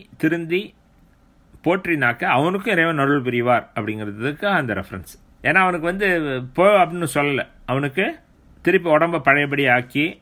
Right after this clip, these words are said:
அவனுக்கு நீண்ட ஆயுள் கொடுத்து, அது மட்டும் இல்லாம அவனுக்கு சந்திரஹாசம் அப்படின்னு ஒரு வாளும் கொடுக்குறார்.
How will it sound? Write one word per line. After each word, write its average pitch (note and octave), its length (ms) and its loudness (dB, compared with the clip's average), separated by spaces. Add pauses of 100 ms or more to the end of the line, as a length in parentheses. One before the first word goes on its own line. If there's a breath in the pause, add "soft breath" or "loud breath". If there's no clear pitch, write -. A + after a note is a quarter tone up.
(360)
அவனுக்கு C#3 420 -4
நீண்ட D#3+ 320 0
ஆயுள் D#3 380 6
கொடுத்து, A#2+ 400 -2 (1000 soft breath)
அது D#3 180 4
மட்டும் F#3 240 0
இல்லாம F#3+ 300 2
அவனுக்கு F#3 580 -4
சந்திரஹாசம் F3+ 680 2
அப்படின்னு D3 200 -2
ஒரு D3+ 160 -4
வாளும் C#3 320 2
கொடுக்குறார். F#2+ 400 -8